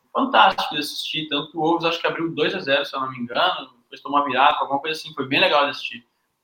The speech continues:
O Wolves tem um baita time, vai também brigar ali por uma vaga na, na Europa League, talvez na Premier League, se, se jogar um pouco acima,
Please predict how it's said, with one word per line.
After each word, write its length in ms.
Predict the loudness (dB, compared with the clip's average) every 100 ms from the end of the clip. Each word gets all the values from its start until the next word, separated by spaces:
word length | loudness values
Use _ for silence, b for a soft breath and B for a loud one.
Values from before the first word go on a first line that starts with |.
| _
O 60 | -2
Wolves 200 | -2 -2
tem 100 | -4
um 100 | 6
baita 360 | 6 6 2
time, 380 | -2 -2 -2 -2 -2
vai 360 | 4 4 4 -2 -14 _
também 260 | -4 -2 0
brigar 360 | 0 6 6
ali 160 | 4 0
por 120 | -2
uma 200 | 4 4
vaga 260 | 6 4 4
na, 300 | 2 0 -4 _ _ _ _ _ _ _ -8
na 140 | -4
Europa 280 | 0 4 4
League, 340 | 4 2 2 2
talvez 300 | 4 4 0
na 80 |
Premier 320 | -4 -2 -2 -2
League, 300 | -2 -4 -6
se, 380 | -8 -8 -8 -14
se 180 | -14 -6
jogar 340 | -6 0 0
um 60 | 0
pouco 200 | -4 -4
acima, 540 | -6 -6 -4 -4